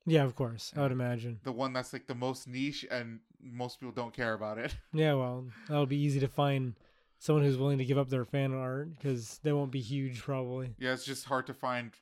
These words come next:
Speaker 2: good fan art of it.
Speaker 1: Just take a clip from the game where he's just standing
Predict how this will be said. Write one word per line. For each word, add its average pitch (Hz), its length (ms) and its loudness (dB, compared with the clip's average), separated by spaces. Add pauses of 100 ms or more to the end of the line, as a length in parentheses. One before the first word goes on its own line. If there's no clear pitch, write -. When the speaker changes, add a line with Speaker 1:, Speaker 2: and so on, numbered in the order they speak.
(120)
Speaker 2:
good 131 240 -2
fan 135 320 -2
art 110 220 -4
of 110 160 -8
it. 110 140 -10 (640)
Speaker 1:
Just - 160 -8
take 180 140 2
a 151 100 4
clip - 240 -2
from 156 160 0
the 143 80 2
game 139 280 2
where 127 80 -2
he's 131 120 -2
just 135 140 -4
standing 139 440 -2